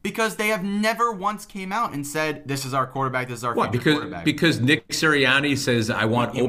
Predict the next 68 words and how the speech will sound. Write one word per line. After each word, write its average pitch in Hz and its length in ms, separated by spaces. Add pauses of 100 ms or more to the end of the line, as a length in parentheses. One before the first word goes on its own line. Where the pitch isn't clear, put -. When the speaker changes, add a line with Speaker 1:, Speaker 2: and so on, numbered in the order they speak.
(140)
Speaker 1:
wants, 120 40
like, 120 80 (140)
yeah, 131 140
he 123 120
Speaker 2:
competition. - 20
Speaker 1:
wants 117 160
Speaker 2:
I - 20
Speaker 1:
an 104 60
Speaker 2:
want 98 120
Speaker 1:
open - 40
Speaker 2:
everyone 123 200 (120)
to 127 60
feel." 120 180
Speaker 1:
competition. 147 280 (140)
Who 220 140
else 233 180
is 220 100
on 220 120
Speaker 2:
That's 196 240
Speaker 1:
the 381 60
team? 254 60
Speaker 2:
cra-, 87 160
that's 208 300
just 123 220
new, 127 340
Speaker 1:
But - 220
Speaker 2:
that's 180 240
Speaker 1:
who 185 80
else 233 100
Speaker 2:
new - 80
Speaker 1:
is - 80
on 170 140
the 143 60
Speaker 2:
quarter-, 196 120
Speaker 1:
team? - 80
Speaker 2:
that's 156 220
new 113 280
coach 107 380
talk. 78 300 (440)
Flacco. 147 680 (1500)
Speaker 1:
I, 110 120 (220)
who - 100
Speaker 2:
So, 190 100
Speaker 1:
else 165 160
Speaker 2:
I, 156 80
Speaker 1:
is 147 60
on 156 100
the 143 60
Speaker 2:
look, - 100
Speaker 1:
team 139 80
Speaker 2:
I 131 60
Speaker 1:
that's 165 140
Speaker 2:
don't 190 100
Speaker 1:
good? - 80
Speaker 2:
see 139 480
Speaker 1:
Who 160 100
else 160 160
is 139 80
on 147 100
the 123 80
team 123 200
that's 101 160
good? 87 160
Speaker 2:
Okay. - 100
Speaker 1:
Joe 143 140
Flacco 123 440
is 101 120
not 113 420